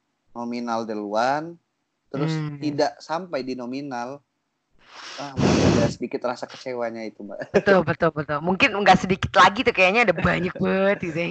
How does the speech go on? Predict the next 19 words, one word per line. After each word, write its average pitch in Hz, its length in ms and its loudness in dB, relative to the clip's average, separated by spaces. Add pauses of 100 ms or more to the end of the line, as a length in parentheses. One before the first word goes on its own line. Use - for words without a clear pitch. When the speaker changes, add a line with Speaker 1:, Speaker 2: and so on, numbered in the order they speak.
Speaker 2:
ya. 185 80 -4
Speaker 1:
Ah, 156 340 -2 (1200)
karena 147 420 2 (340)
proses 127 360 -8
sih, 135 120 -8
Mbak. 117 180 -10
Semua 143 260 -8
juga 139 240 -8
punya 127 260 -12
proses 127 440 -10
kan. 107 220 -10 (380)
Speaker 2:
Iya, 143 220 -14
Speaker 1:
Kita 135 200 -6
Speaker 2:
iya. 117 60 -2
Speaker 1:
aja 131 300 -4
kecil 131 580 -8 (960)
ini 123 220 -8
dulu 147 480 -4
ngesot, 139 600 -4